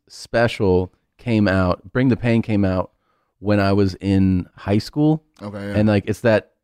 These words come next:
Speaker 1: age where you're like, it's just, you know what I mean? It's, like, the perfect age. Like, it'll
Speaker 2: Yeah,
Speaker 1: always
Speaker 2: yeah.
Speaker 1: stick with
Speaker 2: It
Speaker 1: you.
Speaker 2: shaped your sense of, your adult sense of humor.
Speaker 1: It does. It
Speaker 2: Yeah.
Speaker 1: does. And I saw him,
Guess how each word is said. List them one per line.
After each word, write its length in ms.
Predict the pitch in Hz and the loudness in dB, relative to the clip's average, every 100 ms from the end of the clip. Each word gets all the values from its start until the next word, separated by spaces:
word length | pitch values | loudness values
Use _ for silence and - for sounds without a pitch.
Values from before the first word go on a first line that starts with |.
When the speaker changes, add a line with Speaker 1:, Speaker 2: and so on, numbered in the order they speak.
| _ | _
Speaker 1:
age 360 | 107 113 123 110 | 2 2 2 2
where 100 | 107 | 2
you're 160 | 101 | 4
like, 460 | 95 92 87 - _ - | 4 2 0 -6 _ -12
it's 180 | 101 | -10
just, 320 | - 104 - - | -4 -4 -4 -2
you 80 | |
know 60 | 131 | 0
what 20 | |
I 40 | 131 | 2
mean? 120 | 135 | 2
It's, 140 | 113 | 0
like, 100 | 117 | -2
the 80 | - | -4
perfect 420 | 98 135 120 98 - | -2 -2 0 -4 -2
age. 240 | 110 98 | 0 0
Like, 160 | 92 101 | -2 -2
it'll 160 | 120 - | 0 2
Speaker 2:
Yeah, 60 | |
Speaker 1:
always 260 | 127 131 127 | 2 4 2
Speaker 2:
yeah. 40 | |
Speaker 1:
stick 200 | - 117 | -2 -4
with 180 | 110 95 | -2 -2
Speaker 2:
It 60 | 78 | -4
Speaker 1:
you. 40 | |
Speaker 2:
shaped 280 | 71 139 - | -6 -6 -6
your 100 | 113 | -12
sense 220 | 120 107 | -12 -14
of, 120 | 87 | -16
your 160 | 110 113 | -10 -10
adult 320 | 104 123 120 | -8 -8 -10
sense 180 | 107 98 | -14 -16
of 60 | 82 | -18
humor. 160 | 90 80 | -8 -2
Speaker 1:
It 120 | 117 | 2
does. 360 | 127 113 87 - | 4 2 0 -4
It 100 | 104 | 0
Speaker 2:
Yeah. 40 | |
Speaker 1:
does. 280 | 113 95 90 | 2 2 0
And 120 | 113 | 0
I 100 | 117 | 0
saw 260 | 110 131 120 | 2 2 2
him, 340 | 117 107 101 | 4 2 0